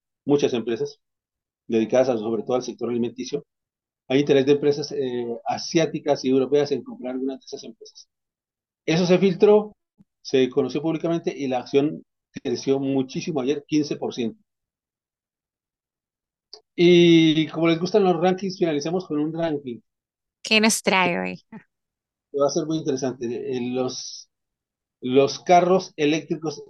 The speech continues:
Speaker 1: ah, ya habíamos dado información alrededor de los carros eléctricos más populares del mundo, pero estos ya son los datos consolidados a diciembre del veintitrés en todo el mundo. Es difícil recolectar toda esa información,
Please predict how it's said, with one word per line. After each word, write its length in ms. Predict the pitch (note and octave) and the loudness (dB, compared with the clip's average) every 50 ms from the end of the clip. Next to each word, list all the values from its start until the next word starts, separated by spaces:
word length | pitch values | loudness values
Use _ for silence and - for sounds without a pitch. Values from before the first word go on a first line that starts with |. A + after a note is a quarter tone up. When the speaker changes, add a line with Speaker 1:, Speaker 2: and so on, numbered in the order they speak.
| - - | -12 -8
Speaker 1:
ah, 140 | - C#3+ D3+ | -6 -6 -2
ya 160 | D#3 D3 F#3+ | 0 4 6
habíamos 320 | G#3 A#3 A3 G3+ F#3+ E3+ D3+ | 6 6 6 6 6 6 6
dado 280 | F3+ F#3 G3 F#3+ F#3 F3+ | 6 6 8 6 6 4
información 500 | E3 D3 C#3+ D3 C#3+ C#3 C#3+ - E3+ E3 | 4 2 2 2 2 2 0 0 0 -2
alrededor 340 | E3 D#3+ D#3+ C#3+ C#3+ C#3+ D3+ | -2 0 0 0 0 0 -2
de 60 | D3+ | -4
los 140 | D3 C#3+ - _ - A#2+ A2+ | -6 -6 -6 _ -14 -14 -6
carros 240 | - C#3 C3+ D3+ C#3+ | -2 -2 -2 -2 -4
eléctricos 320 | C#3+ - - E3+ C#3 C3 C3 | -6 -8 -8 -8 -6 -6 -6
más 160 | B2+ A#2 - _ | -6 -6 -10 _
populares 400 | - - D3 D#3 B2+ B2+ C3+ B2+ | -6 -4 -2 0 2 0 0 -2
del 80 | A#2 A2+ | -4 -8
mundo, 200 | A#2+ - A2+ - - | -10 -12 -12 -8 -4
pero 100 | C3 C3 | -4 -4
estos 160 | B2+ - D#3+ | -2 -2 -2
ya 80 | D#3+ D3 | -2 -2
son 160 | - D#3 D3+ | 0 0 0
los 140 | D3+ C#3+ C#3+ | 0 0 0
datos 320 | D#3 C#3+ D3 D#3 D3 - | 0 0 0 -4 -6 -2
consolidados 720 | - C#3+ C3 C3 - C3 B2 B2 B2 C3+ C#3+ D#3 D3+ - | 0 0 0 0 0 0 2 4 4 4 4 4 2 -2
a 100 | - - | -4 -6
diciembre 400 | B2 B2 A#2+ - C#3 C#3+ D3 D3+ | -6 -6 -4 -2 0 0 2 4
del 80 | C#3+ C3+ | 2 2
veintitrés 560 | - A#2+ A#2 - - - B2+ C#3 C#3+ - - | 2 0 -4 -6 -4 0 0 0 0 0 -2
en 140 | C#3+ C3+ C3+ | -4 0 4
todo 160 | D3 C#3+ D3 | 4 6 6
el 60 | C#3+ | 6
mundo. 440 | D#3 E3+ D#3+ C3+ C3 D3 D3 - _ _ _ _ _ _ _ _ _ _ _ - | 6 4 4 4 2 0 -2 -4 _ _ _ _ _ _ _ _ _ _ _ -10
Es 140 | - A2+ G#2+ | -6 -4 -2
difícil 400 | A#2 B2+ C3+ C3 B2+ C#3 B2 A#2 - | -2 -2 -2 -2 -4 -4 -6 -6 -6
recolectar 420 | B2+ B2+ A2+ A2 G#2+ C3 B2 G#2+ | -4 -4 -4 -2 -2 -4 -4 -2
toda 120 | - C3+ | -2 -4
esa 100 | C3 C3+ | -4 -4
información, 480 | C#3+ C#3+ C#3+ B2 C3+ C3 - C#3 C3+ | -4 -6 -6 -6 -6 -6 -4 -6 -6